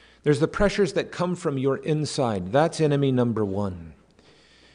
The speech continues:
Your fleshly inclinations that want something lighter and looser, that say, "This is too much, too extreme, too heavy, too hard, too, too, too, too old, too, too not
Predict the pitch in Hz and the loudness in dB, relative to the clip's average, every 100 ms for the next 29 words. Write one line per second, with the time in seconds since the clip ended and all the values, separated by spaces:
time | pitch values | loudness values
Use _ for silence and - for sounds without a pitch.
0 | _ - 135 135 - 165 196 196 - 170 | _ 0 2 2 0 4 4 2 0 0
1 | - 165 170 - 156 135 135 139 - 95 | 0 0 -2 0 2 4 2 2 -2 -4
2 | 80 - - - _ _ _ _ _ _ | -6 -16 -16 -16 _ _ _ _ _ _
3 | 135 131 131 160 180 - 165 143 143 123 | -2 0 4 4 4 2 0 2 2 4
4 | 113 131 156 143 156 131 - - 127 117 | 8 8 8 6 6 4 -4 -2 2 4
5 | 117 110 - 82 - _ _ _ _ _ | 4 2 -2 -10 -14 _ _ _ _ _
6 | _ - _ _ - - 143 - - 160 | _ -20 _ _ -20 2 4 6 8 8
7 | 151 160 - - 147 127 120 117 - - | 8 4 0 -4 2 4 4 2 -6 -8
8 | 170 147 - - 127 117 113 - 175 123 | -2 -2 -2 0 2 2 0 -2 0 4
9 | 120 110 117 113 - 151 127 113 110 - | 4 2 0 -2 -2 0 4 4 4 0
10 | - - - - - - - _ _ - | -16 -20 -20 -20 -20 -20 -20 _ _ 4
11 | 220 185 - - 185 - - 190 170 - | 4 4 0 -4 -4 -2 4 4 4 2
12 | 190 165 131 131 127 123 - - - 180 | 2 4 6 8 6 2 -4 -6 4 6
13 | 165 - - 190 175 151 143 - | 6 4 2 4 6 6 6 2